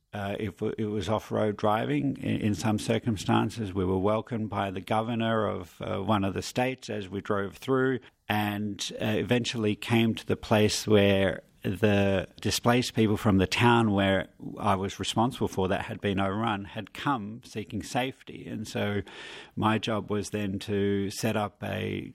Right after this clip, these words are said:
camp for them, and that meant from scratch, uh, working with, uh, local authorities and a few of the other,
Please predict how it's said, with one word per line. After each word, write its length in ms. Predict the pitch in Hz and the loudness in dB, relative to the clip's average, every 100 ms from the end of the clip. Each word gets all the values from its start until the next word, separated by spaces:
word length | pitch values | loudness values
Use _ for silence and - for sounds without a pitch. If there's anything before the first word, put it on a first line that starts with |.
| - | -10
camp 460 | - 131 127 85 | -4 -2 -2 -6
for 180 | - 101 | -10 -8
them, 340 | 95 98 101 110 | -6 -4 -4 -2
and 140 | 104 | -2
that 260 | 107 - - | -2 -4 -2
meant 280 | 110 - | -2 0
from 160 | - 107 | 0 0
scratch, 580 | - - 127 - - - | 2 2 2 0 -6 -6
uh, 440 | - - 104 101 | -8 -4 -2 0
working 440 | 101 104 104 120 101 | 2 4 4 2 2
with, 380 | 101 95 - 123 | 2 0 -4 -4
uh, 260 | 104 101 101 | -2 0 2
local 420 | 104 104 - 101 | 2 2 2 0
authorities 640 | - 110 104 110 107 98 104 | 2 2 4 2 -2 -2 -4
and 320 | 92 98 - | -2 -2 -4
a 40 | |
few 280 | - 117 107 | 0 6 6
of 120 | 98 | 6
the 140 | 101 101 | 2 2
other, 400 | 101 104 101 | 2 0 -6